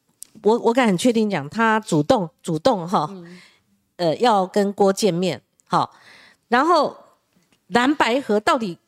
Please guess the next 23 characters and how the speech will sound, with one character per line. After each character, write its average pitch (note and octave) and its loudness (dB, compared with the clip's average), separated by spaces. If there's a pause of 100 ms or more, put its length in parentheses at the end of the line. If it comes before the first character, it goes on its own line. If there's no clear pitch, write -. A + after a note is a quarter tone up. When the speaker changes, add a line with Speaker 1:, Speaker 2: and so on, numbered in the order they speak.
Speaker 1:
可 A3+ -2
不 D#4 0
可 C#4+ -2
以 C#3+ -2
合？ C3 -4
这 F#4+ 2
是 D#4 -2
未 C#4+ 2
来 E3+ 0
取 E3+ -8
决 E3 2
于 F3+ -2
国 F#3 0
民 G#3+ 2
党 D#3+ -2
到 A#3 2
底 C#3+ -6
能 D3 -2
不 E3 0
能 G3+ 0
够， E3 -2
能 D#3+ 0
够 F3+ -2